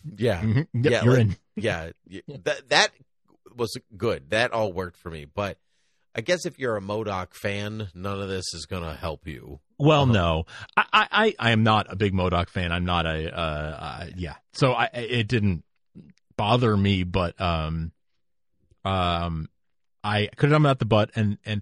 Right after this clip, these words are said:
Speaker 2: the, the, but the joking and the,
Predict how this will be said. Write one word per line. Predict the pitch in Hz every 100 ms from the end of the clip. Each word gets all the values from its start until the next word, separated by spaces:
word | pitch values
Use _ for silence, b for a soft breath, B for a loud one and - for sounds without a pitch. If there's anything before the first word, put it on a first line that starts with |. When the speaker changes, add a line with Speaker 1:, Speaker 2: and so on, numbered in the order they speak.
| B B
Speaker 2:
the, | 202 208
the, | 269 233 -
but | 226
the | 208
joking | 180 311 339 294 214 190 - _ b b _ _ _ _ _ -
and | 147
the, | 143 139 131 123 92